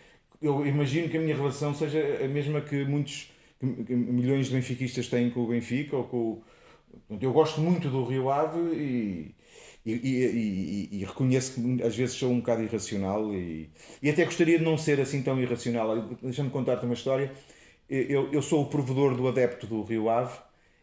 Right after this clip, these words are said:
e nesse, nesse estatuto, digamos assim, que não é estatuto nenhum, é uma coisa informal, o, o presidente do Rio Ave, eh, arranjou-me um lugar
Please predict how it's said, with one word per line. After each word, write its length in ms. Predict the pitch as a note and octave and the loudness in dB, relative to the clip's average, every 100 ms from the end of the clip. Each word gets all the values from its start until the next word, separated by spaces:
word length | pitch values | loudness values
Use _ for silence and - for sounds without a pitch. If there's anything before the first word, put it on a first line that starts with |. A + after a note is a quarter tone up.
| - | -8
e 540 | C3+ C#3+ C#3+ D3 C#3+ A#2 - - - - | -4 -2 0 0 -2 -6 -12 -20 -16 -2
nesse, 380 | D3 D#3 D3+ C#3 | 2 2 2 0
nesse 300 | C#3 C#3+ - | 4 4 2
estatuto, 520 | - D3 - D3+ D3 | 2 2 4 0 2
digamos 280 | B2+ B2+ A#2+ | 2 2 2
assim, 180 | G#2+ C#3+ | 0 2
que 40 | |
não 80 | A#2+ | 4
é 40 | |
estatuto 360 | G#2+ G#2+ A#2+ A#2+ | 2 0 -2 0
nenhum, 240 | G#2+ C3+ | 0 2
é 60 | A#2 | 0
uma 140 | G2+ | 0
coisa 260 | F#2+ G#2+ F#2+ G2 F#2+ G2 | -2 -2 0 0 0 -2
informal, 640 | G2+ - G#2 G#2 A#2 A#2+ - - - _ | -4 -2 -2 0 0 -2 -8 -20 -20 _
o, 200 | - A2+ | -4 -2
o 40 | B2 | -2
presidente 360 | C#3+ B2 C#3 | -2 -2 0
do 80 | C3+ | 0
Rio 240 | B2 B2+ B2+ | 0 2 2
Ave, 220 | B2+ B2 | 2 -2
eh, 580 | C3+ C3 B2 A#2 G#2+ A#2+ | -4 -2 0 -2 -4 -4
arranjou-me 340 | A#2+ B2 C3+ C3 | -2 0 0 2
um 100 | B2+ | 2
lugar 260 | A2+ B2+ | 2 2